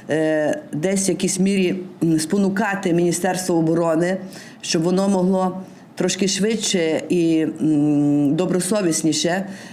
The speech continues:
е, передавати і, е, е,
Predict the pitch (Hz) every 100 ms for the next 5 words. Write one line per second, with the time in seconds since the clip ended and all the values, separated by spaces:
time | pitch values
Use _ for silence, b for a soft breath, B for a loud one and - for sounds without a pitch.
0 | B 151 156 156 151 156 185 175 170 185
1 | 190 190 175 160 - - 160 160 151 147
2 | 147 156 151 147 151